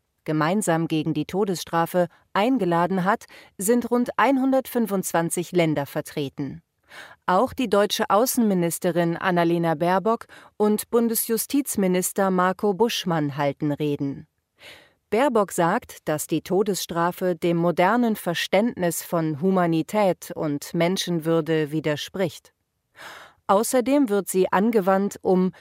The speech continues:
politische Opposition mehr und mehr zu unterdrücken. Die Menschenrechtsorganisation Amnesty International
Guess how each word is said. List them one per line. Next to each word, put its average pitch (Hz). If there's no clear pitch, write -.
politische 220
Opposition 202
mehr 226
und 214
mehr 170
zu -
unterdrücken. 170
Die 214
Menschenrechtsorganisation 185
Amnesty 196
International 185